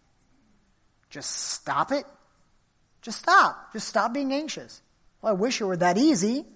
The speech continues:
I wish that we could just do everything like that. Why, why didn't we think of that before? Just stop your anxious brain. No, what does Jesus say to distracted Martha? Look what he says in verse forty-two. "One thing is necessary.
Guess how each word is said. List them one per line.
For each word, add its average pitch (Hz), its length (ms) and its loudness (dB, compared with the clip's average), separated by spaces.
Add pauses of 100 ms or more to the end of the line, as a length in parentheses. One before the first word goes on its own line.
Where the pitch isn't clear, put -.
(520)
I 185 100 2
wish 208 180 0
that 233 100 2
we 233 100 4
could 214 120 2
just 233 240 0
do 226 160 4
everything 247 420 4
like 214 160 2
that. 233 240 6
Why, 247 160 6 (220)
why 233 160 8
didn't 269 180 0
we 262 80 2
think 262 220 0
of 226 80 2
that 277 240 6
before? 220 340 0
Just 240 220 -2
stop 262 340 6
your 254 140 -2
anxious 247 360 -6
brain. 233 300 -2
No, 254 140 2
what 285 160 4
does 277 160 -2
Jesus 262 420 -2
say 196 400 0 (240)
to 226 140 -2
distracted 233 1080 -2
Martha? 190 560 -4 (220)
Look 220 160 -6
what 269 100 -2
he 277 60 -4
says 220 320 -4
in 175 80 -6
verse 180 200 -4
forty-two. 185 680 -8 (1800)
"One 233 420 2
thing 226 260 0
is 175 140 -4
necessary. 135 680 -10